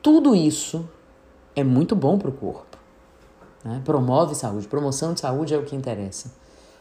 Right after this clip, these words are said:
É, é, não é cuidar de doença, né? A gente quer evitar a doença. Mas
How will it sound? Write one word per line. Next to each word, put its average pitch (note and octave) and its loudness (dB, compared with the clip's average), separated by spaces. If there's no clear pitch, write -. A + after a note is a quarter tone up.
É, A#2+ -12
é, G#2 -8
não A2+ -4
é A#2+ -4
cuidar A#2 -4
de G#2+ -8
doença, G#2 -6
né? G#2 -10
A A2 -10
gente G#2 -12
quer A#2+ -6
evitar C3 -2
a A2+ -4
doença. G2 -10
Mas D#3+ -4